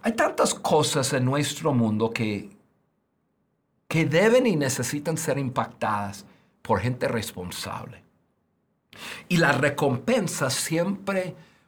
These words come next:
pues, no solamente es para otros, pero la recompensa le cae a uno mismo. Yo me estoy adueñando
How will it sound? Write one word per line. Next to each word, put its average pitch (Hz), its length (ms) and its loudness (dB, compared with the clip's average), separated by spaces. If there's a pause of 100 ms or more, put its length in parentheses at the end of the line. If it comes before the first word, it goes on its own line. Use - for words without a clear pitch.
pues, 147 200 0
no 185 120 2
solamente 160 960 2
es 131 160 -2
para 127 400 0
otros, 190 300 -2
pero 127 220 0
la 120 120 0
recompensa 113 680 -4
le 98 180 -4
cae 113 260 -4
a 101 80 -2
uno 101 240 -4
mismo. 82 400 -10 (1040)
Yo 220 340 4 (1300)
me 110 160 2
estoy 120 260 -2
adueñando 95 920 -4